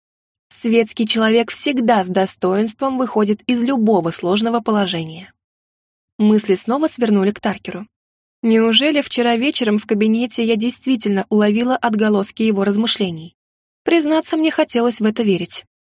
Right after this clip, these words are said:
Иначе придется смириться с тем фактом, что я медленно схожу с ума. Так себе перспектива, скажем честно.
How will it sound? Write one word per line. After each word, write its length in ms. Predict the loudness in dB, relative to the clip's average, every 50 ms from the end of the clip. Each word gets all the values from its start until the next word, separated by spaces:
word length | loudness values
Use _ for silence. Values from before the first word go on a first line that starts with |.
| _ _ _
Иначе 380 | 0 2 2 2 2 2 0 0
придется 420 | 2 2 2 2 2 0 0 -2
смириться 400 | 0 0 2 2 2 2 2 0
с 60 | -2 -2
тем 180 | -2 -2 -2
фактом, 480 | 0 -2 -4 -4 -4 -8 -10 -10 -10 -14 _ _ _ _ _ _
что 200 | -8 -4 0 2
я 160 | 2 4 4
медленно 420 | 2 2 2 2 0 0 0 0 -2
схожу 320 | -2 -2 -2 -2 -2 -2
с 120 | -4 -4 -4
ума. 260 | -6 -6 -8 -10 -14 _ _ _ _ _ _ _ _ _
Так 200 | -2 0 0 -2
себе 200 | 0 0 0 2
перспектива, 540 | 2 -2 -2 -4 -6 -6 -2 0 0 0
скажем 360 | 0 -2 -4 -4 -2 -2 -2 -4
честно. 400 | -4 -4 -6 -6 -8 -12 -14